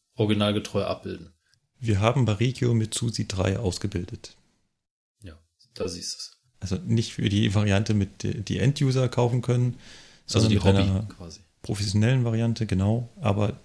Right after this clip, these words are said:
Speaker 2: das ist die gleiche Engine, die dahinter steckt.
Speaker 1: Ja.
Speaker 2: Und die ist halt so gut, dass man damit angehende Lokführer ausbilden kann.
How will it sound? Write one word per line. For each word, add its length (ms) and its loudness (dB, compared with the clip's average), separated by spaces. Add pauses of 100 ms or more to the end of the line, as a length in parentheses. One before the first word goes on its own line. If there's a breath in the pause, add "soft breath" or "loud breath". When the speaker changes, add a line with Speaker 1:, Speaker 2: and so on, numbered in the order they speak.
(380)
Speaker 2:
das 160 0
ist 300 -6
die 140 0
gleiche 320 0
Engine, 260 2
die 80 2
dahinter 340 2
steckt. 380 -4 (580)
Speaker 1:
Ja. 100 -20 (1300)
Speaker 2:
Und 520 4
die 160 4
ist 220 0
halt 440 0 (100)
so 360 2 (120)
gut, 460 2
dass 180 -4
man 200 0
damit 260 0 (1040)
angehende 320 4
Lokführer 460 -4
ausbilden 420 -8
kann. 200 -12